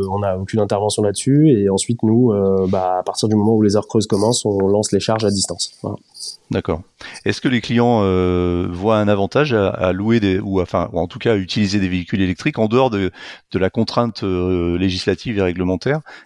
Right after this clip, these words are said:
Speaker 2: Est-ce que naturellement, euh, que-, quels sont leurs retours ? Ils sont contents de rouler, de livrer en, en voiture électrique ou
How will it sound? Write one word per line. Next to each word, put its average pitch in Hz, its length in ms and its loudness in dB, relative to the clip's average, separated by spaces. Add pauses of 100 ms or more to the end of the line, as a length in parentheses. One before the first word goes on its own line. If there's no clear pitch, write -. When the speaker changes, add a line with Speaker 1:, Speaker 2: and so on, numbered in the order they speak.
Speaker 2:
Est-ce - 160 -8
que 98 320 0
naturellement, 117 800 2
euh, 101 140 0
que-, 123 120 -4
quels 113 200 -2
sont - 160 -2
leurs 117 140 2
retours ? 110 340 -2
Ils 101 40 -4
sont 104 120 -6
contents 147 280 -2
de 143 40 0
rouler, 117 280 2
de 104 100 -2
livrer 107 320 0
en, 104 120 0
en 95 200 0
voiture 95 280 -2
électrique 104 420 -4
ou 117 120 0